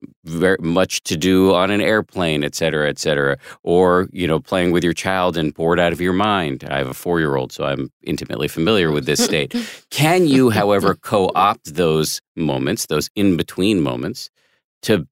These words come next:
Speaker 1: be right where you are? To tune into what's happening right now, because, by the way, that's all you ever get. Both Eckhart and Deepak talk about this in different ways. Uh, the, and De-, uh, Eckhart would say the power of now.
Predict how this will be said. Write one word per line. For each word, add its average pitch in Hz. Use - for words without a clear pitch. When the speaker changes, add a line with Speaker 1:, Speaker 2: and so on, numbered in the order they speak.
Speaker 1:
be 104
right 101
where 98
you 104
are? 147
To 92
tune 110
into 92
what's 82
happening 78
right 73
now, 80
because, 98
by 107
the 110
way, 123
that's 110
all 104
you 92
ever 87
get. -
Both 101
Eckhart 87
and 69
Deepak 80
talk -
about -
this -
in -
different -
ways. 67
Uh, 71
the, 73
and 69
De-, -
uh, 80
Eckhart 78
would 73
say 73
the 69
power 69
of 71
now. 71